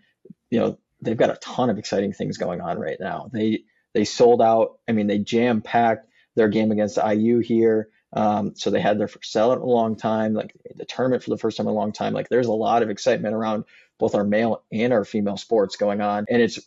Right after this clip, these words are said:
really, like, I've joked about it since, since I've gotten to Purdue,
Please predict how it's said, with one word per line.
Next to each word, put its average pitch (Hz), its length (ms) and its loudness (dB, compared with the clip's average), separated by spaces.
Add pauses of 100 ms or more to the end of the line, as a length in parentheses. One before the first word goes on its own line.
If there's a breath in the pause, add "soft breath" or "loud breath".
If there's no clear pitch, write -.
(140)
really, 143 300 4
like, 107 320 2 (320)
I've 117 160 2
joked 127 260 4
about 107 180 2
it 101 100 -2
since, - 340 -6
since 117 160 -2
I've 131 160 4
gotten 107 220 2
to 107 60 -4
Purdue, 117 600 4